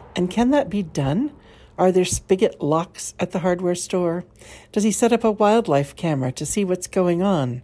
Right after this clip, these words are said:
Is this a police matter? I thought lack of water was going to be a serious ongoing personal problem for Californians in about fifteen years, but I seem to have underestimated. Here's the ethical radio dilemma.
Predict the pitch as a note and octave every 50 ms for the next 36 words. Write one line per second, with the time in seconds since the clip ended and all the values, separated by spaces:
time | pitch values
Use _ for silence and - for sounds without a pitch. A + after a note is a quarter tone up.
0 | - _ _ _ _ - - - - _ - C4 C#4 C4 - G#4 G4+ F#4 - F4
1 | F4 - - C3+ B2 B2+ C#3+ G3+ B3+ - - - C4 C4+ D4 D4 E4 D#4+ D#4 -
2 | - _ _ _ _ _ _ _ _ _ _ _ _ _ _ - - - - -
3 | - - - _ _ - B3+ D4+ D#4+ - - F4+ - F#3+ F#3 F#3+ F#3+ - F#3 E3
4 | E3+ F3 F3 E3 D#3+ D#3 C#3+ D#3 - - - E3+ D#3+ D#3+ D#3+ D#3 D#3 D3 - -
5 | - - - C4+ B3 F#3+ D3+ C#3 C#3 C#3 - - - F3 E3 D#3+ D#3 D3 D#3 C#3+
6 | C#3 C3+ C3+ - - G#3 G3 - - D3+ C3 C#3 - D#3+ C3 B2+ - C#3 B2 B2
7 | B2 - - - - - - _ - - D#3+ - - F#3 D#3+ C#3+ C#3+ C#3+ - G3
8 | F3 D#3 C#3+ C3+ B2 A#2+ B2+ - - F#3 F3+ F3 E3 F3 D3+ - - - - F#3+
9 | F3+ - - - - D#3+ C#3 C3 B2+ D3 E3+ D#3+ B2+ - - - - - - -
10 | - - - - - - - - F#3 F#3 F3+ F3+ - - C4+ C4 B3 - F#3 C#3+
11 | C#3 - - E3 D#3+ E3 - C#3 D3 C#3+ - - - C#3+ B2+ B2 A#2+ A#2 A#2 -
12 | - - - _ _ - - _ - - - - - - - - - - D#4+ E4
13 | - - - - - - G3 G3 - G3+ - - F3 D#3+ C#3 D3 E3 D#3+ D#3 D#3
14 | D3+ C#3+ C3+ C3+ - C#3 C3 D3 D#3 D3+ D3 B2+ F#2 - -